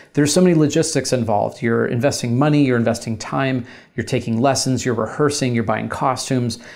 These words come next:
you're coordinating your competition calendar. There's not headspace for romance.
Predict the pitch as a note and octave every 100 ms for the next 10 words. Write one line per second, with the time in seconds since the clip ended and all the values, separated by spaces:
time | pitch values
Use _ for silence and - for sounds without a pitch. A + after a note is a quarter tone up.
0 | - C3 B2 - D#3 C#3+ C#3 C3 A#2 B2+
1 | A#2 - A2 - C3 B2+ B2 C3 C3 C3+
2 | C3 - - C#3+ C3+ - - _ _ -
3 | D3 D#3 F3+ - - D3+ C#3+ - C3+ A#2+
4 | - - A2+ B2 A#2 A2+ - - - -